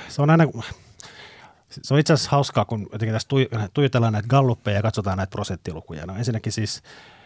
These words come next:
siis vaalithan ratkeaa siitä, kuinka monta edustajaa saa. Sehän oli kaksituhatta viisitoista, niin, niin kokoomus, kokoomus voitti perussuomalaiset prosenteissa, mutta hävisi paikoissa,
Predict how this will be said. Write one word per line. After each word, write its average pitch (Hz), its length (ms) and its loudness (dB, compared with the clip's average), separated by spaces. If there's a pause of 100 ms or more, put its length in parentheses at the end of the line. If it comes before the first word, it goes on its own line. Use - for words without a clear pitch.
(120)
siis - 280 -8
vaalithan 123 360 4
ratkeaa 98 500 -4 (260)
siitä, 101 280 -8
kuinka 110 240 -4
monta 85 260 -8
edustajaa 85 520 -10
saa. - 300 -8
Sehän 85 200 -10
oli 98 80 -10
kaksituhatta 107 440 -4
viisitoista, 101 520 -6
niin, 98 160 -6
niin 92 440 -10
kokoomus, 98 560 -6 (140)
kokoomus 107 440 -6
voitti 110 460 -6
perussuomalaiset 101 720 -6
prosenteissa, 98 540 -8
mutta 95 260 -8
hävisi 92 240 -6
paikoissa, - 500 -8